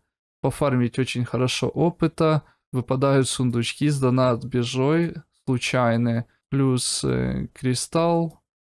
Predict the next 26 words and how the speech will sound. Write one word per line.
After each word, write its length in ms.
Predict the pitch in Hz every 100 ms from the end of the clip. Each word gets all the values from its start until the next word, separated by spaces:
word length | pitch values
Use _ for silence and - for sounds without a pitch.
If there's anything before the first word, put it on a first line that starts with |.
| _ _
улучшенный 640 | 143 147 170 - 156 156
кристалл, 800 | - 143 143 - 143 135 131 - _ _ _
магические 680 | 135 139 147 131 135 - 127
фрагменты, 600 | - 131 143 143 123 127
новое 300 | 135 123 120
измерение. 880 | 120 127 127 147 160 170 165 156 - _ -
Я 160 | 139
два 180 | 131 131
часа 360 | 123 135 - 123
отстоял 420 | 117 - 127 120
храм 320 | - 135 127
Ундина 360 | 123 123 127 120
семидесятый 760 | - 131 117 120 - 123 -
левелы, 480 | 123 123 131 151 190
и 340 | 147 131 120 113 _ _ _ _ _ -
мне 520 | 143 165 151 131 107 -
выпало 540 | - 135 147 143 127 120
всего 480 | - - 123 135 143
лишь, 400 | 127 123 - -
ну, 160 | 127
вы 120 | 120 123
можете 500 | 127 120 127 - 120
видеть, 440 | 131 131 120 120
двадцать 420 | 131 135 131 -
один 220 | 123 127 120
ящик. 580 | 117 120 - - -